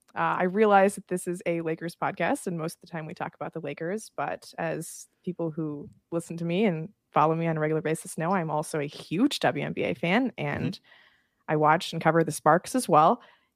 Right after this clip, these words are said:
Speaker 1: And because nothing is really happening with the Lakers, and this is a <laughs> dramatically interesting story on the Los Angeles Sparks side of things, I thought we'd shift over into W a little bit. And just to give a broad strokes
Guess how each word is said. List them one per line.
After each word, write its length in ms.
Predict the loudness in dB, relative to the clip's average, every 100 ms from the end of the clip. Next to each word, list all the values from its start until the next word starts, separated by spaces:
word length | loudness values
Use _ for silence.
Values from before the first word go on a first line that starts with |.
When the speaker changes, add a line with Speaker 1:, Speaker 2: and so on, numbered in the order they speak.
| _
Speaker 1:
And 480 | 0 2 2 0 -4
because 600 | -6 2 2 2 -2 -14 -8
nothing 260 | -2 2
is 120 | 2 4
really 140 | 4
happening 260 | 2 0 -2
with 120 | -2
the 60 |
Lakers, 400 | 0 0 0 0
and 120 | 0 -2
this 140 | -2
is 260 | -4 -4 -2
a 220 | 0 -2 _ _
<laughs> 240 | _ _
dramatically 720 | -6 2 4 6 6 4 2 4
interesting 440 | 2 2 0 0
story 400 | 0 2 4 6 6
on 140 | 6
the 60 | 6
Los 260 | 6 4
Angeles 340 | 2 4 2 0
Sparks 340 | 6 6 6
side 180 | 0 0
of 60 |
things, 320 | -2 0 0 -4 _ _ _ _ -6
I 40 | 2
thought 140 | 4
we'd 120 | 4
shift 220 | 4 4 6
over 180 | 4 2
into 140 | 0
W 280 | 0 2 2
a 40 |
little 180 | 2 2
bit. 280 | 4 4 2 _ _ _ _ -2
And 460 | 2 4 4 2 -2 -8 -8
just 240 | -8 -6
to 60 | -4
give 240 | 0 4
a 460 | 6 8 8 4 -2 -10 _ _ _ _ _ _ -10 4
broad 340 | 8 8 6
strokes 880 | 0 -6 -2 0 0 -6 -14 -16